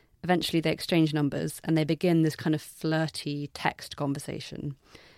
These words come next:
Um, after a drunken date, they end up at his house. They have sex, very bad sex, sex that Margot doesn't really necessarily want to have,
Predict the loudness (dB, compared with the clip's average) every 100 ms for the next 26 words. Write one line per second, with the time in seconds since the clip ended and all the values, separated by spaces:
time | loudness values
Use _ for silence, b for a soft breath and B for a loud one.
0 | b b b _ 2 4 6 6 4 2
1 | _ _ _ _ -20 _ 2 2 2 0
2 | 2 -2 -2 2 4 4 2 2 0 -2
3 | -4 -2 2 2 2 -4 -4 -2 -4 -6
4 | -6 -6 -10 -18 b b b b _ -2
5 | 2 2 2 -2 -2 -4 -10 -10 2 2
6 | 2 0 0 0 -2 -6 -6 -8 -12 -14
7 | -12 0 0 0 2 4 6 4 4 0
8 | -2 _ -10 -2 2 2 2 2 0 -2
9 | -2 0 2 0 -2 -4 0 0 -2